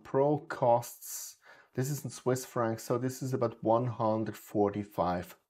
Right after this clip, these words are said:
dollars. This is officially how much a Windows eleven Pro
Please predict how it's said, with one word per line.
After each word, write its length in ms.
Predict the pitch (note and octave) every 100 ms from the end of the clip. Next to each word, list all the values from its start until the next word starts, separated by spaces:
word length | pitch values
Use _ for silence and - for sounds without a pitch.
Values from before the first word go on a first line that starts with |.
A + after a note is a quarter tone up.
| _
dollars. 720 | - D2+ - - - - - _ _
This 160 | D#3 E3
is 140 | -
officially 800 | - C#3 - D#3 G3 - G3 B2+ B2
how 220 | B2+ A#2+
much 500 | G#2+ G#2+ D3+ D#3 -
a 40 |
Windows 440 | A2 A#2+ D3 C3+ -
eleven 480 | G#2+ G2 G2+ C3+ C3+ _
Pro 320 | F#2+ G#2